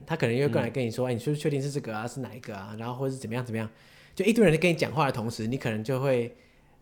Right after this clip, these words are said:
Speaker 1: 注意力就要转头跟其他人讲话。
Speaker 2: 了解。
Speaker 1: 然后就可能瞬间就换掉。
Speaker 2: 然后他就换，换掉了。
Speaker 1: 对。
Speaker 2: OK。
Speaker 1: 而且你想象一下哦，假设你就在这
Speaker 2: 但是他也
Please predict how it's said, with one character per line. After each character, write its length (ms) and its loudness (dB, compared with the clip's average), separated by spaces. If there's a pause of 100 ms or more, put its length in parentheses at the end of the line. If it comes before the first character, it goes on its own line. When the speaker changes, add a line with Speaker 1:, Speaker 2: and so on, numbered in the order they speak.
(180)
Speaker 1:
注 140 4
意 60 8
力 120 4
就 100 2
要 80 4 (200)
转 160 2
头 120 2
跟 200 0
其 120 -4
他 60 4
人 120 2
讲 160 -6
话。 220 -4 (140)
Speaker 2:
了 220 -4
解。 180 -8
Speaker 1:
然 80 0
后 60 0
就 120 6
可 160 0
能 80 2
瞬 180 2
间 140 0
就 80 0
换 160 -4
掉。 120 -6
Speaker 2:
然 60 -6
后 60 -10
他 60 -8
就 60 -8
换， 40 -12
换 80 -14
掉 60 -18
了。 40 -20 (120)
Speaker 1:
对。 260 -10 (280)
Speaker 2:
OK。 300 -12
Speaker 1:
而 60 0
且 100 4
你 140 4
想 140 0
象 120 2
一 60 0
下 200 -2
哦， 80 -8
假 120 -2
设 120 2
你 80 2
就 120 2
在 20 4
这 20 2
Speaker 2:
但 80 6
是 80 2
他 100 6
也 140 4